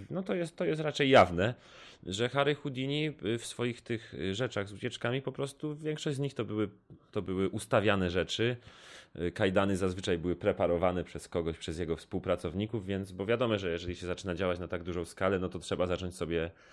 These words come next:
trzeba zacząć kombinować. Mhm, y, na przykład, <laughs> była taka historia, taki słynny, y, iluzjonista amerykański,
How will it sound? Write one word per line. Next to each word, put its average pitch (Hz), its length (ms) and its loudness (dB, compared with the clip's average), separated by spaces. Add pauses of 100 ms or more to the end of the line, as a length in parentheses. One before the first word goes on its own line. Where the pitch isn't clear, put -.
(140)
trzeba 95 260 0
zacząć 95 320 -2
kombinować. 92 760 0 (680)
Mhm, 95 300 -4 (180)
y, 90 40 0
na 92 120 0
przykład, 139 480 6
<laughs> - 20 -8
była 113 140 6
taka 98 220 0
historia, 107 540 2
taki 92 300 -4
słynny, 101 560 2
y, 90 340 0
iluzjonista 98 680 2
amerykański, 95 920 0